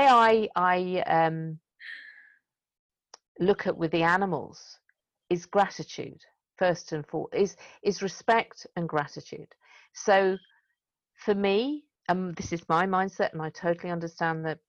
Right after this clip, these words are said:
people out there who, who wouldn't accept it, and I've got no problem with that at all. You know, everybody is, has got their right to their own way of looking at it. But as a livestock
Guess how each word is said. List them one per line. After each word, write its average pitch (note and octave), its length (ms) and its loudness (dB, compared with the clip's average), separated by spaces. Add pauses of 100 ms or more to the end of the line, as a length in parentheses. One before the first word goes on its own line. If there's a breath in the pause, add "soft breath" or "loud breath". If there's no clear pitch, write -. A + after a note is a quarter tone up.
(160)
people E3 260 -4
out D#3 180 -2
there D3+ 280 -2
who, D3+ 200 -8 (140)
who D#3+ 300 -6 (360)
wouldn't E3 460 -8
accept - 480 -6
it, F#3 160 -8
and D#3+ 260 -10 (120)
I've D#3 140 -6
got - 120 -6
no D#3+ 140 -4
problem D#3 320 -8
with C#3+ 120 -10
that D3 160 -8
at - 140 -16
all. C#3+ 240 -8 (100)
You D3+ 140 -10
know, C#3 220 -12
everybody D3+ 460 -6
is, D3 120 -10 (160)
has D3+ 160 -8
got D3+ 180 -8
their D3+ 300 -10
right D3+ 200 -6 (100)
to D3+ 100 -12
their D3 220 -10 (140)
own D#3+ 200 -4
way D#3 140 -6
of D3 100 -8
looking D3+ 320 -10
at C3 100 -16
it. - 100 -16 (760 soft breath)
But F3 140 2
as E3+ 140 0
a F3 60 2
livestock F#3 840 0